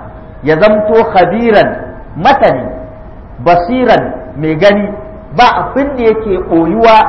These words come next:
akan duk abin da bayinka suke aikatawa na sabo. Kaga anan gun, yayin da Allah madaukakin sarki ya ba mu labarin cewa manya-manyan shugabanni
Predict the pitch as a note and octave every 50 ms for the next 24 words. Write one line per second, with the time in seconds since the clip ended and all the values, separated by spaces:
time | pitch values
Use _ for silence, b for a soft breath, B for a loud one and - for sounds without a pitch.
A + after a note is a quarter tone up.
0 | - - - - - - E3 D#3+ - G#3 G3 - - - A#3 - - - - G3+
1 | F#3 - G#3 G#3 G3 F3+ F#3 E3 - F#3 G3 G3+ G3+ G#3+ A3 - - F3 D3+ -
2 | - - E3 E3 E3+ F3+ F3+ F3+ - - - D#3+ D3+ C#3+ C3+ B2+ C3 - - A2+
3 | G#2 F2+ F2+ - - - - - - - - - - - - - - - - -
4 | - - - - - - - - - - - - - - - - - G#3 A#3+ C4
5 | - - C4+ C#4 C4+ A#3+ A3 B3+ A#3 A3 G#3 G#3+ B3+ - A#3 - - A#3+ A#3+ A3+
6 | G#3+ A3 A3 A3+ - G3 F#3+ A3 A3+ - A#3 A3+ A3+ - A#3 A3+ A3+ - - -
7 | - - - - - - - - - - - - - C3 F3 G#3 G#3+ B3+ C4+ C4+
8 | C4+ A#3+ A3 G3+ G3 G#3 A3 A3 G#3+ G#3+ F#3 - - - G#3+ F#3+ E3 D#3+ D3+ C#3
9 | - - - - - C#3+ D3+ F#3+ A#3+ C#4+ C#4 B3 A3+ G#3+ A3 G#3+ G#3+ A3+ G#3+ F#3+
10 | F3 E3 E3 D#3 D3+ C#3+ - - - - - - - - - - - - - -
11 | - - - - - - - - - - - - - - - - - F#3+ F#3+ F#3
12 | F3+ F3 F3 F3 F3 E3+ F3 F3+ F3 F3+ G3 A3 A3 A3 G#3